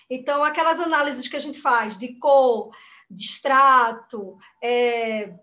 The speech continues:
P H, enfim, todas as análises que a gente faz lá no laboratóriozinho,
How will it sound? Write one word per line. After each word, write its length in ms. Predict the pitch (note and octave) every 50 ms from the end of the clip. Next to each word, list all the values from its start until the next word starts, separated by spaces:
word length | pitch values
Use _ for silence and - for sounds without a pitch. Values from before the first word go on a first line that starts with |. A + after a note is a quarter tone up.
| _ _ _ _ _ _ C4+ - _
P 120 | - C#4 B3+
H, 800 | B3 B3 B3 A3+ B3 B3 C4 C#4 C4+ C4+ B3+ B3 A#3 A3 A3 -
enfim, 420 | D#4+ G4+ B4 - - D4+ B3+ B3 -
todas 200 | F#4 C5 B4+ C#5
as 140 | B4+ A4+ A#4+ G#4+
análises 400 | E4+ D4 C#4 C4+ C4 B3+ A#3+ -
que 100 | - -
a 40 | A#3+
gente 240 | B3+ B3+ A3 A3 -
faz 640 | - A#3+ A#3+ C#4 - D#4 C#4 A3+ A3 A3+ - - - -
lá 180 | A3 A3+ A#3 A#3+
no 80 | A#3
laboratóriozinho, 1120 | A#3 A#3 A3+ A3 A3 A3 A3 A3 A3+ G#3+ G#3+ G3+ F3 - A#3 C4+ D4+ D#4+ D4+ C4 A3 G#3